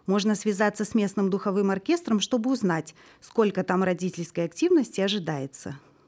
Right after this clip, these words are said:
Родительскими занятиями могут быть, например, просмотр упражнений, выпечка торта, концерт или задания, с которыми помогут в различных мероприятиях школьный духовой оркестр.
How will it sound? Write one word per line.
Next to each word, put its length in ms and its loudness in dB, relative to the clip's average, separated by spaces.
Родительскими 680 2
занятиями 640 2
могут 300 2
быть, 180 0
например, 500 2
просмотр 500 2
упражнений, 800 0
выпечка 500 0
торта, 440 -2
концерт 580 0
или 140 0
задания, 560 2
с 80 -12
которыми 460 2
помогут 520 0
в 40 -8
различных 580 0
мероприятиях 760 -2
школьный 380 2
духовой 420 -4
оркестр. 640 -8